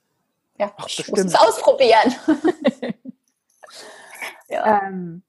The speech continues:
Speaker 2: das heißt aber auch, <clears throat> die nächsten Cover, ähm, wirst du dann auch, ähm, nicht mehr selber machen? Also von
Speaker 1: Nein.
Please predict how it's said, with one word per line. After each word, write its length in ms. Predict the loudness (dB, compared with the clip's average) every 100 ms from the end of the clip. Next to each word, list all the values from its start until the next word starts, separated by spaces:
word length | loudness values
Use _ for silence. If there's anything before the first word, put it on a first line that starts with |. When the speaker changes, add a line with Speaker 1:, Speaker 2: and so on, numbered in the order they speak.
| _
Speaker 2:
das 200 | 0 0
heißt 180 | 0 -2
aber 180 | 4 4
auch, 200 | 4 0 _ -2
<clears throat> 180 | 2
die 340 | 4 4 2 0
nächsten 340 | 0 0 -2
Cover, 460 | -2 0 2 0 -2
ähm, 360 | -4 -4 -4 -2
wirst 200 | -2 0
du 40 |
dann 200 | 0 0
auch, 460 | 2 0 0 -2 -8
ähm, 480 | -4 -4 -4 -8 -10 _ _ -4
nicht 200 | -2 0
mehr 120 | 2
selber 260 | 2 4 4
machen? 380 | 2 0 -8 -8
Also 180 | -8 -6
von 140 | -4
Speaker 1:
Nein. 340 | 0 0 -4